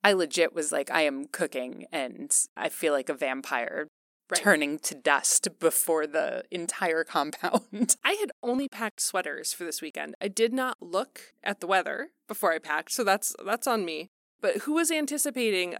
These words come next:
Speaker 2: eighty degree hot sun day in mid-October in upstate New York?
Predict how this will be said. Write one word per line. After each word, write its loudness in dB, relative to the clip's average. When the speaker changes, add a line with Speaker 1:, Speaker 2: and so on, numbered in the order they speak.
Speaker 2:
eighty -4
degree -4
hot -2
sun -2
day -4
in -10
mid-October -2
in -10
upstate -6
New -10
York? -10